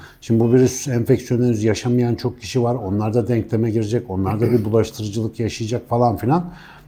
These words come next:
Yani bu birkaç dalga halinde çıkacak bu. Zaten bilinen bir şeydi bu ama yani bu kadar tabii hayatı etkileyecek bir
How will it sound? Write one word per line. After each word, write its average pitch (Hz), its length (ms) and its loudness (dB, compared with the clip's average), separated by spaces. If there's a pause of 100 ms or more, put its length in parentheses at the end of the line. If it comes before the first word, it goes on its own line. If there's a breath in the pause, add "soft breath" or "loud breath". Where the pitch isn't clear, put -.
(100)
Yani 127 200 4
bu 120 120 0
birkaç 127 360 0
dalga 123 340 6
halinde 120 380 4
çıkacak - 460 2
bu. 98 60 -4
Zaten 123 360 2
bilinen 139 320 6
bir 107 40 2
şeydi 101 260 -2
bu 156 80 2
ama 165 260 0 (560 loud breath)
yani 120 340 4
bu - 60 2
kadar 165 300 4
tabii 139 160 4
hayatı 123 400 4
etkileyecek 131 500 0
bir 120 40 -2